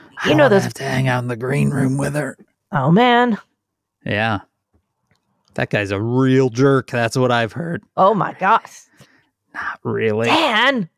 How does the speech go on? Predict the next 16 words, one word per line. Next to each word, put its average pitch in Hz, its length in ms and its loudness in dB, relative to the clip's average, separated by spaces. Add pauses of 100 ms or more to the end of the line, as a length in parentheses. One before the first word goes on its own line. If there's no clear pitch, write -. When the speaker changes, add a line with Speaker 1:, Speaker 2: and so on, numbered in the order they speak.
(1080)
Speaker 1:
Not 143 460 0
really. 110 680 0 (400)
Speaker 2:
So, 330 260 0
Dan. 180 400 0 (560)
Speaker 1:
Maureen. 269 460 2 (480)
Speaker 2:
It's - 220 -6
now 233 320 2
twenty-five 196 440 0
minutes 165 240 -4
in. 160 120 0
We 160 80 0
have 151 200 -2
to - 60 -20
talk. - 380 -6 (600)
Speaker 1:
Do 180 160 4
we? 208 280 2